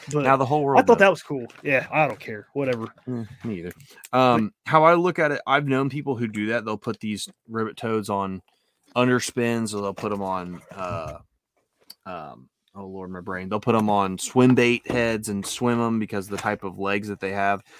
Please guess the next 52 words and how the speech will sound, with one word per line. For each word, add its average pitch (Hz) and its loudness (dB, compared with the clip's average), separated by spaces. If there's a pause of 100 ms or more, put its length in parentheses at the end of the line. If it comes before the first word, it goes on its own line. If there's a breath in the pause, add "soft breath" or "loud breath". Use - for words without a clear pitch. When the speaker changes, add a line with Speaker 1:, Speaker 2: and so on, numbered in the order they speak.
(180 loud breath)
Speaker 2:
It, 131 -2
they 147 2
just 151 -2
give 135 0
you 127 4
a 110 2
lot 104 4
of 98 2
action, 110 -4
and 117 -2
it's 113 -4
another 123 0
way 110 -2
to 95 -6
kinda 107 -6 (220)
multi-use 104 -4
a 92 -10
bait, 87 -12
so - -12
you're 95 -6
not 104 0
feeling 107 -2
like 95 -6
you're 95 -6
Speaker 1:
Yeah. 87 -10
Speaker 2:
buying 90 -4
one 98 -4
thing 87 -10
for 87 -12
one 82 -10
thing. - -20 (180)
You 98 -10
know 98 -4
what 92 -4
I 87 -8
mean? 87 -12 (420)
Speaker 1:
Yep. 170 -4 (320)
It, 175 0
they 175 2
kinda 214 6
remind 165 6
me 156 2
of 131 -2
the, 117 -6 (600)
uh, 76 -12
what, 73 -20 (120)
Zoom 151 0
horny 139 -6
toad 113 -10
a - -20
little 117 -10
bit. 107 -14